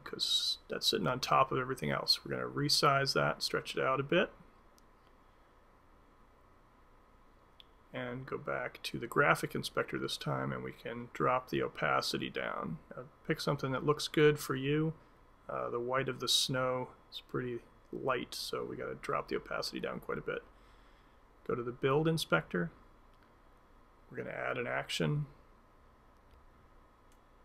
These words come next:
Again, it's the move in and out, three seconds. And we're gonna start that at the very beginning of the video clip. Close that.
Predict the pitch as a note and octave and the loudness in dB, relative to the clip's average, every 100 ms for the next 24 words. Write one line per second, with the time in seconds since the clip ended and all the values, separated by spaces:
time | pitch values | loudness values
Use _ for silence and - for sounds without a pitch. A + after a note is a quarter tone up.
0 | - - C3+ A#2+ A#2+ - B2 C3+ C3+ D3 | -20 -10 -6 -6 -4 -2 0 2 4 4
1 | D#3+ - - - - - B2+ B2 B2+ C3+ | 0 -4 -16 -20 -12 -8 -8 -6 -4 -6
2 | - - - - - - - - - - | -6 -14 -20 -20 -20 -20 -20 -20 -20 -10
3 | - C#3+ C#3+ - D3 - F#3+ - - - | 0 2 4 4 4 2 -4 -6 -8 -12
4 | - - - - - - - - - - | -20 -20 -20 -20 -20 -20 -20 -20 -20 -20
5 | - - - - - B2+ B2 B2 A#2 - | -20 -20 -20 -14 -10 -8 -6 -4 -2 2
6 | - B2 - A#2+ - - - A#2+ A#2 - | 2 4 2 0 -4 -10 -8 -4 -4 -4
7 | - - - C3 A#2+ A#2+ A#2+ B2 B2 A#2 | -14 -20 -12 -8 -6 -6 -8 -8 -6 -4
8 | - - - - - - - - - - | -4 -4 -6 -6 -18 -20 -20 -20 -20 -20
9 | - - - - - - - - - - | -20 -20 -20 -20 -20 -20 -20 -20 -20 -20
10 | - - - - - C3 - - - - | -20 -20 -14 -8 -4 -2 -4 -4 -4 -4
11 | - - - | -6 -10 -14